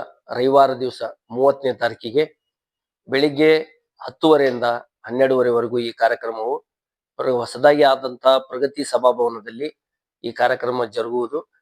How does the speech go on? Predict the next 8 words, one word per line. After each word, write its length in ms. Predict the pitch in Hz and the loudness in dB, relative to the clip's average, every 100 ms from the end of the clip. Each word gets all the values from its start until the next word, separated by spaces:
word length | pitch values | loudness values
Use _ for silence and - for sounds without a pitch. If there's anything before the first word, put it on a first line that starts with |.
| _ _ - | _ _ -6
ಈ 100 | 147 | -2
ಕಾರ್ಯಕ್ರಮಕ್ಕೆ 720 | 139 135 151 147 147 139 156 151 - _ _ _ - | 2 2 2 0 0 2 0 0 -4 _ _ _ -8
ನಮ್ಮ 160 | 123 | -6
ಸಮಾಜದ 520 | 123 123 131 135 135 139 - - _ _ _ | -4 0 2 2 2 0 -2 -6 _ _ _
ಹಾಗೂ 160 | 127 127 | -4 -2
ನನ್ನ 200 | 123 123 | -2 0
ಎಲ್ಲ 220 | 120 139 | 0 2
ಮಿತ್ರರು 520 | 127 120 123 123 135 | 0 -2 -2 -2 -2